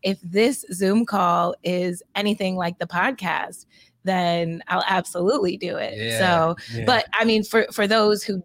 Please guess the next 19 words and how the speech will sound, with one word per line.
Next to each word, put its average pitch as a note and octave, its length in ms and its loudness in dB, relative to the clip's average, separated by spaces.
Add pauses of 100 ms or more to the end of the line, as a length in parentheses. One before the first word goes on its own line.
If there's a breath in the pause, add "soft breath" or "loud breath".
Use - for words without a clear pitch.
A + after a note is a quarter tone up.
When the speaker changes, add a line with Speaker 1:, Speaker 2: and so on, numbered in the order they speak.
Speaker 1:
don't G#3 380 2
know E3 340 2
who E3+ 420 -2
Lex F3 280 -2
Gillette E3 380 0
is, E3+ 360 -2 (280 loud breath)
he B3 640 2
is F#3 460 4 (280 loud breath)
now F#3+ 640 6 (100)
an, G3 240 2 (200)
an F#3+ 220 0
inspiration F#3+ 840 0
with F3 140 -2
his F3+ 200 -2
story. G3+ 520 2 (380 loud breath)
Um, F#3 460 2 (240)
but F3+ 540 2
he A3+ 380 0
is F#3+ 300 0